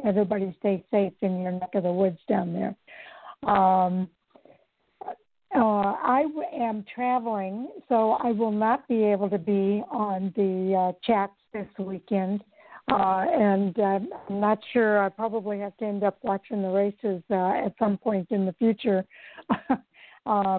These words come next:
because I don't know how much racing I'll be able to get in. I've got a kind of a busy weekend, uh, planned here, so I hope everybody enjoys it. I'm sad that I'm gonna miss all of this racing because I think it's all gonna be good, including the arca races,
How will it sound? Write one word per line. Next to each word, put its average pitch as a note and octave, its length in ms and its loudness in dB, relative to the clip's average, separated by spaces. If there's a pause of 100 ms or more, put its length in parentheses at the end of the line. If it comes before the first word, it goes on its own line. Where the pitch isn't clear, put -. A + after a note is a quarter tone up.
because G3+ 400 -2
I G3+ 100 0
don't G#3 220 -4
know F#3+ 140 -6
how G3 100 -6
much F#3+ 200 -8
racing F#3+ 380 -4
I'll F#3 120 -4
be G3 160 -2
able F#3+ 140 -2
to F#3 80 -6
get F#3 200 -4
in. F#3+ 200 -4
I've F#3 200 -6
got F#3 160 2
a F3+ 60 -2 (100)
kind G#3 160 0
of F3 80 -2
a F3+ 80 0
busy G3+ 280 0
weekend, G3+ 680 -2 (400)
uh, F#3 280 4 (120)
planned F3+ 380 0
here, F3+ 340 2 (100)
so F3+ 360 4
I - 160 0
hope G#3+ 200 2
everybody G3+ 380 2
enjoys G3+ 540 2
it. A#3+ 180 0 (360)
I'm G3+ 260 -2
sad A#3 320 2
that A#3 100 -4
I'm G#3 140 -4
gonna G#3 220 -4
miss A#3 260 -4 (100)
all G3 180 2
of F#3 100 -4
this F#3+ 220 -6
racing F#3+ 500 -4
because F#3+ 280 -6
I F#3+ 100 0
think G3 200 -4
it's F#3+ 120 -6
all G#3+ 220 2
gonna G3+ 220 0
be F#3 120 -2
good, F#3+ 420 0 (420)
including A3 580 -2
the F#3+ 140 -6
arca G3+ 420 -4
races, F#3+ 400 -6